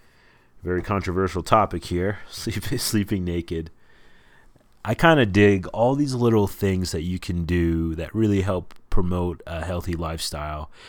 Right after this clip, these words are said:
that are sorta easy. I mean, sleeping naked, pretty damn easy. Doesn't cost anything. You know, you set the right temperature, you get the right comforter, blankets, whatever,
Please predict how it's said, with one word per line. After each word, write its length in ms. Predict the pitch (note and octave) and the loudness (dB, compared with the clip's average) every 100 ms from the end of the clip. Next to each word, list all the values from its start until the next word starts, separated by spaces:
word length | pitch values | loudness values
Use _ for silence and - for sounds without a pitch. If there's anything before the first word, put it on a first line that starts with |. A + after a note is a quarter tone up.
| - | 2
that 120 | C3 | 4
are 60 | C#3+ | 4
sorta 320 | - G3 G#3 - | 4 4 4 0
easy. 460 | F#2 G2+ D#2+ C#2+ | -2 0 -2 -4
I 40 | E2 | -2
mean, 160 | F2+ | -2
sleeping 400 | F2 C3+ C#3 B2+ | 0 2 4 4
naked, 340 | A#2 A#2+ C3+ - | 4 4 2 4
pretty 180 | C#3 A#2 | 4 4
damn 260 | A2 G2 | 0 2
easy. 400 | F2 F2 D2+ C2+ - | 0 0 -4 -12 -12
Doesn't 180 | E2+ G#2+ | -8 4
cost 280 | G#2+ G2+ G2 | 6 6 4
anything. 520 | G2 G2 F#2+ F#2 F#2 - - - - | 0 0 0 0 -4 -10 -20 -20 -8
You 120 | F#2 | 0
know, 120 | F#2 F2+ | 2 4
you 200 | F2 F2+ | 2 2
set 200 | G#2+ G2 | 2 4
the 100 | F#2+ | 4
right 160 | F#2+ | 2
temperature, 580 | - F#2+ F#2 - F#2 F2+ | 0 -2 -4 0 2 2
you 80 | F2 | 0
get 120 | F2+ | -2
the 100 | F2+ | 0
right 280 | F2 F2 E2 - - - - - - - - | 2 0 -2 -10 -20 -20 -20 -20 -20 -20 -8
comforter, 580 | - A2 - G2+ G2 F#2+ | 0 2 6 6 6 6
blankets, 720 | F#2 F#2+ - F#2+ F2 - - | 4 2 2 0 0 -6 -2
whatever, 500 | E2 A2 E2+ D#2 | 4 4 4 -2